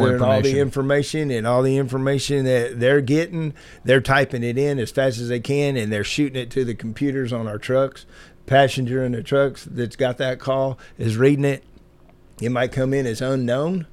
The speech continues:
Speaker 1: at the beginning, you know, until they get their information rolling, but that truck's already rolling,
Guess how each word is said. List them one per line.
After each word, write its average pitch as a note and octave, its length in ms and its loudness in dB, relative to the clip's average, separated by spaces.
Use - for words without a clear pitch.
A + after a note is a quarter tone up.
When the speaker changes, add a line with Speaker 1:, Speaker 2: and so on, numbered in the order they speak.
Speaker 1:
at - 140 -12
the A#2 60 -6
beginning, C#3 580 -4
you D3 100 -2
know, E3 240 -2
until A#2+ 320 0
they B2+ 160 4
get C3+ 160 2
their C3 160 -2
information C3+ 760 -2
rolling, D3 460 0
but A#2+ 160 -4
that C3 200 0
truck's D3+ 380 0
already C3+ 500 2
rolling, A#2 600 -2